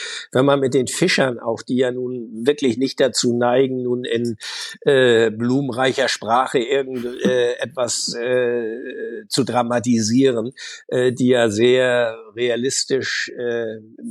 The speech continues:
auch mit den Fakten umgehen, äh, die sagen, ja, das ist, das ist eindeutig so. Also wir haben einfach andere Verhältnisse und, äh,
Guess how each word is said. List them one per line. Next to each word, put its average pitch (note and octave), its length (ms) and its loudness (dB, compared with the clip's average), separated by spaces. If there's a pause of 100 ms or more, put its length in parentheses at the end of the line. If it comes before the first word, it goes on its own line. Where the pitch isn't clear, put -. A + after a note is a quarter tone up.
(120)
auch - 200 0
mit B2 140 4
den A#2 100 4
Fakten - 400 -2
umgehen, G#2+ 600 2 (340)
äh, A#2 220 2
die B2 140 2
sagen, C#3 340 2
ja, A#2 260 2 (100)
das G#2+ 180 -2
ist, - 200 -6
das A2+ 140 -2
ist - 200 -2
eindeutig B2+ 640 0
so. D3+ 220 2
Also B2 220 2
wir A#2+ 140 0
haben A#2+ 280 -2
einfach A2+ 340 -6
andere A#2+ 300 -4
Verhältnisse B2 840 0
und, A2+ 420 -4
äh, A2+ 400 2